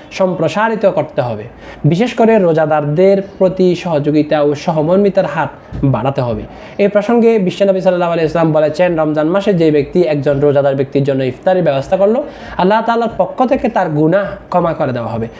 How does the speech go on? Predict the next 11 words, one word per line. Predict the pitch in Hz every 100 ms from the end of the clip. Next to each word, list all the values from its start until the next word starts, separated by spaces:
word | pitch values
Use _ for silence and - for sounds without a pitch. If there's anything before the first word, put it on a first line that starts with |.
| -
এবং | 165 185
জাহান্নামের | 165 165 226 233 233 226
কঠিন | 175 220 262 277 262
ও | 202 151 - - - - - - -
ভয়াবহ | 135 196 262 226 190 208 226 -
আযাব | 160 151 - -
থেকে | 190
তাকে | 190 156 170
মুক্তি | 160 143 135
দেওয়া | 127 113
হবে।" | 123